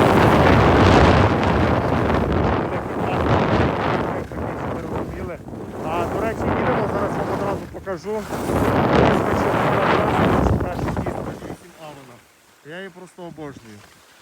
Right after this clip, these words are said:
Тут з людьми навчатися просто ідеально. І людей дуже часто немає багато, і там уклончик зверху. А знизу тут якраз так розкатувати, широка траса, різноманітні елементи вивчати дуже круто.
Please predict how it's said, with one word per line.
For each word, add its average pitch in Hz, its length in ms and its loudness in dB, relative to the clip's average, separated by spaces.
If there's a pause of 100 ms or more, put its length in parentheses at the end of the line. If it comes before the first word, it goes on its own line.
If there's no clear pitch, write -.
(640)
Тут 190 140 -10 (300)
з 151 140 -16
людьми 175 240 -10
навчатися 185 520 -10 (100)
просто 170 240 -12
ідеально. 143 380 -10 (140)
І - 20 -10
людей 196 320 -4
дуже 214 200 -8
часто 170 380 -8
немає 151 460 -4
багато, 131 520 -8
і 139 540 -6 (240)
там 165 160 -8
уклончик 180 460 -10
зверху. 131 340 -8 (640)
А 127 100 -4
знизу 151 300 -4
тут 151 100 -14
якраз 156 260 -6
так 156 160 -8
розкатувати, 151 560 -8
широка 143 340 -8
траса, 151 360 -6 (400)
різноманітні 147 600 -6
елементи 151 420 -2
вивчати 127 400 -6
дуже 120 220 -8
круто. 120 300 -8